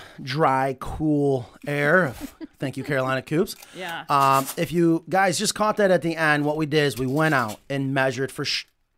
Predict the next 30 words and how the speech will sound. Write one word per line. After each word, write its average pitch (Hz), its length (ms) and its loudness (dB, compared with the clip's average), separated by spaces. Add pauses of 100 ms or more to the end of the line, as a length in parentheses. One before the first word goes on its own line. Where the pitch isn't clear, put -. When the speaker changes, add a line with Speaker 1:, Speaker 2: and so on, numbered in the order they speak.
Speaker 1:
true, 277 720 2 (640)
with 156 140 -2
tri-, 196 360 0 (380)
true 277 480 4
scientific 185 840 0
form, 120 500 -2 (640)
a 127 80 -4
two 214 240 -2
foot 214 180 0
by 160 80 2
two 160 220 -2
foot 151 300 -4
by 131 180 0
sixteen 240 520 0
inch 170 320 -2
tall 143 300 2
box. 117 640 -6 (180)
And 135 140 -6
I'll 131 120 -2
say 147 140 -4
we 139 100 -4
came 151 240 -2
in, 139 300 -4 (140)
all 208 240 6
three 208 460 -2 (220)
were 151 180 0
about 127 360 2
one 135 320 2
inch 127 140 -6
shy. 98 400 -6